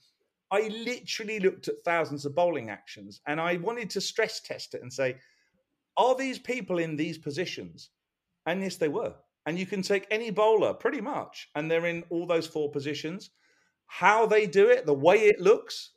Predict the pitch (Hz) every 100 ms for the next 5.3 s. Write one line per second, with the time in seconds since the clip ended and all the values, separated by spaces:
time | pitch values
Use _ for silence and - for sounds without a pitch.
0 | _ 151 160 156 147 151 135 - 160 160
1 | 151 156 - 117 127 - 120 - 117 117
2 | - 127 117 104 101 107 147 156 - 160
3 | - - 156 156 - - 170 190 _ _
4 | _ 135 131 117 - - 180 180 - 185
5 | 180 -